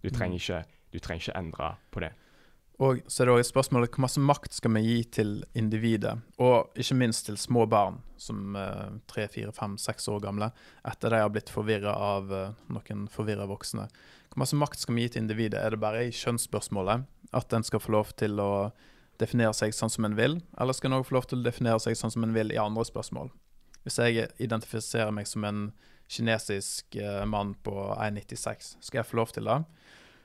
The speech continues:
Speaker 1: Mm.
Speaker 2: Og da er det mange som sier, hvis jeg hadde kledd meg i kinesiske klær, at nei, det der er et hån mot, eh, de som faktisk, eh,
Speaker 1: Mm.
Speaker 2: bruker den klesdrakten. Oi, altså,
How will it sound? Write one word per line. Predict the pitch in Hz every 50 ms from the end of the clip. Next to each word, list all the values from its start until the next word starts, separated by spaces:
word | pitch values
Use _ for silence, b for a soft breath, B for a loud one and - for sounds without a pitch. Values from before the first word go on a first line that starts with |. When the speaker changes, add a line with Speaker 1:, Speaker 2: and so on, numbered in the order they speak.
| B - -
Speaker 1:
Mm. | 104 104
Speaker 2:
Og | 127 127 127 123
da | 123 135
er | 127
det | 120 117
mange | 117 120 131 139
som | - - -
sier, | - 135 120
hvis | 113 113 -
jeg | 123 120
hadde | 113 113
kledd | - 117 110 110
meg | 113 107
i | 107 104 104 104
kinesiske | 104 - - 113 110 110 - 113 - - 110 -
klær, | - 110 107 107 104 104 101 101
at | - - - - 113
nei, | 113 110 117 117
det | 117 117 113
der | 117 113 110 107
er | 110 113
et | - - -
hån | 120 117 113 107 107
mot, | 107 110 110 - - - -
eh, | 110 110 104 107 104
de | 107 110
som | - - 113 110 104 101 101
faktisk, | - - 110 - 117 107 - - - - 113
eh, | 113 104 107 101
Speaker 1:
Mm. | 101 104
Speaker 2:
bruker | 104 107 107 - 120
den | 117 117 113
klesdrakten. | - 107 104 101 104 - - - 110 - - 117 - -
Oi, | 131 151
altså, | 156 135 - -